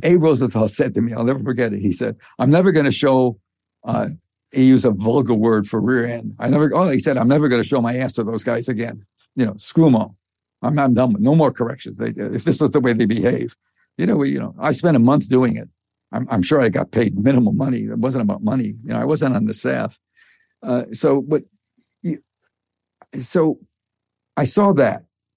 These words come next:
Uh, even then, you're right. Even until then, the Times,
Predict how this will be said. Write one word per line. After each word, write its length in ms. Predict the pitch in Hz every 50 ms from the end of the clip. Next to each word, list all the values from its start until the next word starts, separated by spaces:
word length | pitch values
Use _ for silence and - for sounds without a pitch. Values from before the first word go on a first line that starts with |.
| _ _ _ _ _ _ _ _
Uh, 160 | - 117 110 -
even 300 | - 165 185 185 190 175
then, 360 | 147 151 151 139 139 143 131 -
you're 200 | 139 120 127 127
right. 280 | 131 139 131 131 117 101 -
Even 280 | 143 147 147 175 165 147
until 220 | 120 - 139 123
then, 300 | 110 127 135 131 113 107
the 100 | 104 104
Times, 600 | 98 - - 131 131 127 123 123 123 117 - -